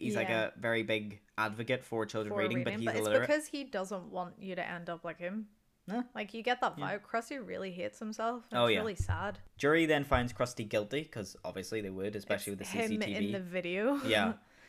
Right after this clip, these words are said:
Speaker 1: The next day, Lisa and Maggie are watching the Krusty show, finding out that Sideshow Bob is actually taking the front line.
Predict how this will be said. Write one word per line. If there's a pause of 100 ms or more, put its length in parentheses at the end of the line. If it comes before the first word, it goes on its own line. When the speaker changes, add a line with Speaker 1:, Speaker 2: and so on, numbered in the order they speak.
(220)
Speaker 1:
The
next
day,
Lisa
and
Maggie
are
watching
the
Krusty
show, (160)
finding
out
that
Sideshow
Bob
is
actually
taking
the
front
line.